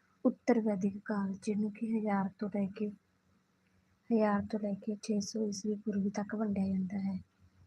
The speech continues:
ਉੱਤਰ ਵੈਦਿਕ ਕਾਲ ਵਿੱਚ ਆਰੰਭ ਵਿੱਚ ਹੀ ਤਿੰਨ ਆਸ਼ਰਮ ਪ੍ਰਚਲਿਤ ਸਨ, ਬ੍ਰਹਮਚਾਰਿਆ, ਗ੍ਰਹਿਸਥ ਤੇ ਵਾਨਪ੍ਰਸਥ। ਉੱਤਰ ਵੈਦਿਕ ਕਾਲ ਦੇ ਵਿੱਚ ਕਹਿੰਦੇ ਜਿਹੜਾ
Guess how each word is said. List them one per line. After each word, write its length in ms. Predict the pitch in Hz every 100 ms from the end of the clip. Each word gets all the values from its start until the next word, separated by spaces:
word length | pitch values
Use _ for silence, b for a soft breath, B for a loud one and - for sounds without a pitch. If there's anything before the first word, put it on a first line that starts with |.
| _
ਉੱਤਰ 380 | 240 - - 247
ਵੈਦਿਕ 400 | 233 226 196 214
ਕਾਲ 340 | 226 220 208 208
ਵਿੱਚ 280 | 208 -
ਆਰੰਭ 320 | - 214 196 208
ਵਿੱਚ 300 | 214 - 220
ਹੀ 220 | 214 220
ਤਿੰਨ 300 | - 208 220
ਆਸ਼ਰਮ 480 | 220 202 208 208 202
ਪ੍ਰਚਲਿਤ 400 | 214 202 196 185
ਸਨ, 320 | - 202 196 202 - b b b 214
ਬ੍ਰਹਮਚਾਰਿਆ, 720 | 196 190 202 208 214 214 208 190 _ _
ਗ੍ਰਹਿਸਥ 440 | 214 196 202 202 - -
ਤੇ 180 | 220 226 - _ 196
ਵਾਨਪ੍ਰਸਥ। 720 | 202 185 - 185 180 - - 180 b b b _ 247
ਉੱਤਰ 280 | - 233
ਵੈਦਿਕ 280 | 214 220 214
ਕਾਲ 360 | - - 208 196
ਦੇ 140 | 202
ਵਿੱਚ 220 | 202 202
ਕਹਿੰਦੇ 320 | 202 208 202 220
ਜਿਹੜਾ 280 | 208 214